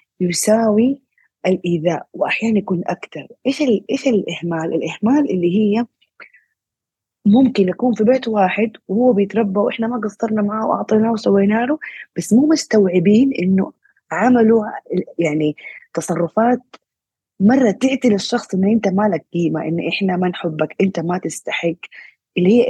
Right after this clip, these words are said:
إيش؟ اللي هي مثلا ما أحضنه، ما أسمع له، ما أبوسه، ما أقرأ له حاجة،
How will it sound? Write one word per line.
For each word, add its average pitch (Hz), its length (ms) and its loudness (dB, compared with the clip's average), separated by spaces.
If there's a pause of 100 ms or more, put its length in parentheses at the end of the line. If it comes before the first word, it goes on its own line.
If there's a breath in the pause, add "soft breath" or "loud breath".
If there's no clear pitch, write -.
إيش؟ 170 180 -4 (320 loud breath)
اللي 190 240 4
هي 185 40 0
مثلا 160 420 -4 (280)
ما 208 240 4
أحضنه، 160 560 -4 (460)
ما 196 180 6
أسمع 180 560 -2
له، 151 300 0 (420 loud breath)
ما 208 220 0
أبوسه، 160 560 -2 (360 loud breath)
ما 190 160 6
أقرأ - 440 -4
له 165 120 -4
حاجة، 151 560 0